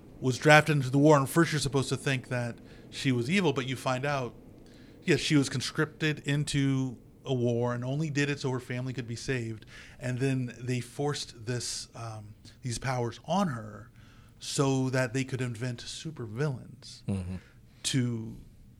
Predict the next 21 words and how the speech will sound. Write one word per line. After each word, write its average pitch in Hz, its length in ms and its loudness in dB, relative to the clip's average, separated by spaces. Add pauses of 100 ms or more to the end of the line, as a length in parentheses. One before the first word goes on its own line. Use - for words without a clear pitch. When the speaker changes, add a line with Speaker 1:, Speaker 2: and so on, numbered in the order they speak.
(260)
Speaker 1:
to 135 140 0
oppose 127 420 0
these 117 220 -6
superheroes 117 720 -6
and, 117 80 -12
again, 120 360 -8
keep - 400 -12
the 131 100 -10
brand 117 560 -8
going. 123 380 -12 (680)
Speaker 2:
And 131 200 4
by 131 280 8 (100)
they, 101 460 2 (1500)
we're 95 160 2
into, 98 280 2 (140)
we've 117 160 6
already 113 220 8
gotten 98 240 2
to - 80 -10
the 87 80 -8
spoiler. 82 440 -4